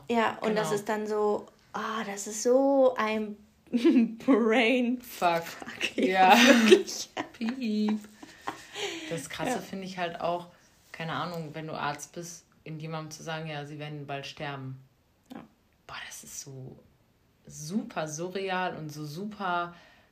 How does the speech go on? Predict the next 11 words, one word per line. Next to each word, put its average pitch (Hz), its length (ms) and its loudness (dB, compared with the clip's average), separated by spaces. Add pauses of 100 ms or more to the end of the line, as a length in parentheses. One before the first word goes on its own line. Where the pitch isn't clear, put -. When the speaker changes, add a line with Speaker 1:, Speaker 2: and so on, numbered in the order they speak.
(200)
Speaker 2:
ähm, 165 580 -6 (540)
Speaker 1:
Mhm. 196 720 -4 (1600)
Man 180 100 -8
Speaker 2:
weiß 156 80 -10
Speaker 1:
kann's 175 120 -10
Speaker 2:
ich 165 60 -6
Speaker 1:
halt 180 100 -2
Speaker 2:
nicht. 170 100 -4
Speaker 1:
einfach 185 160 -6
nicht 180 180 -6
glauben. 175 460 -6